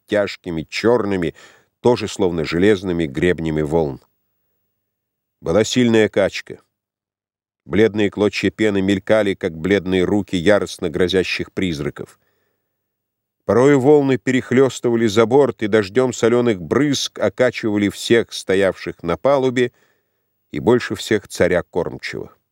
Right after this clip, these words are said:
Платье на нём вымокло, ледяная сырость пронизывала, ледяной ветер бил в лицо. Но, как всегда на море, он чувствовал себя бодрым, сильным и радостным.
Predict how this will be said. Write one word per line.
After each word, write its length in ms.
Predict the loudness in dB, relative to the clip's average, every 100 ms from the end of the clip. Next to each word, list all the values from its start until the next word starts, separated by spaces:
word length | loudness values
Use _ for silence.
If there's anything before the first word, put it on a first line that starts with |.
| _ _ _ _ _ _ _ _ _ _ -2
Платье 360 | 0 0 -2
на 100 | -4
нём 240 | -2 -2 0
вымокло, 560 | 2 2 2 0 0
ледяная 480 | 0 2 2 4 2
сырость 580 | -2 0 0 -2 -8 -12
пронизывала, 760 | -4 -2 0 0 0 0 0 -2 _ _ _ _
ледяной 440 | -4 2 4 4 4
ветер 400 | 4 2 2 -2
бил 300 | 0 0 0
в 120 | 0
лицо. 560 | -2 -2 0 0 0 _ _ _ _ _ _ _ _ _ _ _ _ _ _ _ _
Но, 120 | -4 2
как 200 | 2 0
всегда 440 | -2 0 4 4
на 120 | 4
море, 340 | 4 4 4 2
он 100 | 0
чувствовал 560 | 0 0 0 0 0
себя 320 | 0 2 4
бодрым, 520 | 4 4 4 2 0 -2
сильным 560 | -2 0 2 4 4
и 20 |
радостным. 720 | 6 4 2 -4 -12 -12 -14